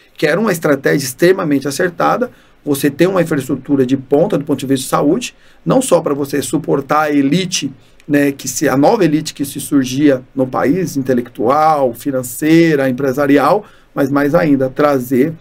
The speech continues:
é, investidores de fora, porque a questão da saúde, ainda mais em África, era muito latente. Então, nesse hospital tinha tudo que você podia imaginar.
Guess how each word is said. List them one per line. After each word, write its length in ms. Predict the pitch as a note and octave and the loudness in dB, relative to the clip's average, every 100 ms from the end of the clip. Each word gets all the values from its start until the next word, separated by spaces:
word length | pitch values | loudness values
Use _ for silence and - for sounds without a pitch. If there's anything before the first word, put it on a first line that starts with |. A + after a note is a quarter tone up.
| - - - | -18 -12 -2
é, 280 | C#3+ C#3 D3+ | 0 0 0
investidores 600 | E3 D#3+ D#3 D3 D3 C#3+ | 0 0 0 0 0 2
de 80 | D#3+ | 0
fora, 400 | E3 D3+ D3+ B3+ | 0 0 2 -2
porque 460 | C4 A3+ - E3 G#3 | -4 -6 -4 -4 -6
a 60 | |
questão 280 | - C#3 D3 | -8 -6 -4
da 100 | C#3 | -4
saúde, 400 | C#3 E3 C3 C#3+ | -2 0 0 0
ainda 120 | C#3+ | -2
mais 240 | C3+ C3+ C#3 | -2 -2 -2
em 60 | |
África, 320 | C3+ C3+ - D#3+ | -2 -2 -2 -2
era 140 | D3 | 0
muito 240 | C3 B2+ | 0 0
latente. 340 | D#3+ E3 - - - - - - _ _ _ - | -2 -2 -8 -14 -20 -20 -20 -20 _ _ _ -2
Então, 200 | F3 A3 | 2 4
nesse 200 | A3+ G#3+ | 2 2
hospital 240 | G#3 G3 | 0 -2
tinha 180 | F#3+ G#3 | -2 -4
tudo 240 | G3+ A#3+ | 0 -2
que 40 | B3 | 0
você 180 | B3 G3+ | 0 0
podia 220 | F#3+ F3+ | 0 0
imaginar. 480 | F#3 F3+ F3 C#3 | 0 2 0 -2